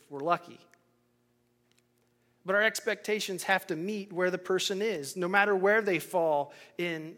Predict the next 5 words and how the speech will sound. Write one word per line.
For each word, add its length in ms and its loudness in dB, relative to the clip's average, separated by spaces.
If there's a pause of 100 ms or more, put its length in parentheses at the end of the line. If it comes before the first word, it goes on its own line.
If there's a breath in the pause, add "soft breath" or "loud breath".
this 200 -6
spectrum 800 -4
of, 280 -12 (680)
of 80 -18
discipleship. 800 -6